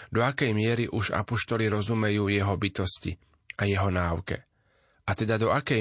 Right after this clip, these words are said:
miery v zjavovaní jednotlivých tajomstiev možno ísť ďalej k náročnejším obsahom. Zdá sa, že tu podľa Lukášovej verzie apoštoli obstáli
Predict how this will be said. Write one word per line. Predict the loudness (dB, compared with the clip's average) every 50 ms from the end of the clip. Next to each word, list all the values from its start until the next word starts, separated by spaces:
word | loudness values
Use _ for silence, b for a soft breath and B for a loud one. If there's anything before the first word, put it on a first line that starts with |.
| 2
miery | 2 0 0 0 0
v | 0 0 2
zjavovaní | 2 2 2 2 0 0 0 0 0 0 0 0
jednotlivých | 0 0 -2 -4 -4 -2 -2 0 0 -2 -2 -2 -2 0
tajomstiev | 0 0 0 -2 -2 -2 0 0 0 -2 -4 B B B B B B B B
možno | -4 -2 0 0 0 0 0 0
ísť | 0 0 0 0 0
ďalej | 0 2 2 2 0 0
k | 0 0
náročnejším | 0 2 2 2 0 -2 -2 -2 0 0 0 0 0 0 0 0
obsahom. | 0 0 -2 -2 -2 -2 -2 -2 -4 -6 -8 -12 _ _ _ _ _ _ _
Zdá | -6 -2 -2 0 0 0
sa, | 0 0 0 -2 -2 -4 B B B B B B B
že | -2 -2 -2
tu | -2 -2
podľa | -2 -2 0 2 2 2
Lukášovej | 0 0 -2 -2 -2 0 0 0 0 0 0 2 2
verzie | 2 0 0 0 0 0 2 2
apoštoli | 2 0 0 -2 -4 -4 -2 -2 0 0 0
obstáli | 0 0 -2 -4 -2 0 0 0 0 0 -2